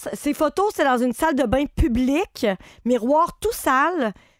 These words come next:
toilette derrière. Tu sais, c'est comme, aide-toi un peu, gars, là.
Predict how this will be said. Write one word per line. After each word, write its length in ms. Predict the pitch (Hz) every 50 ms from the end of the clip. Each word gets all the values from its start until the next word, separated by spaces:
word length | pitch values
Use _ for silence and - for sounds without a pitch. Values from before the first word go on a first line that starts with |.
| _ _ -
toilette 380 | - 311 294 311 370 403 294
derrière. 540 | 240 269 233 208 202 202 233 214 240 269 277
Tu 400 | - - - - _ _ - -
sais, 60 | 554 -
c'est 100 | 359 -
comme, 260 | - 294 277 285 285 240 - _ -
aide-toi 360 | 349 480 - - 370 427 381 269
un 40 |
peu, 220 | - - 294 277 226
gars, 200 | 170 175 160 151
là. 120 | - -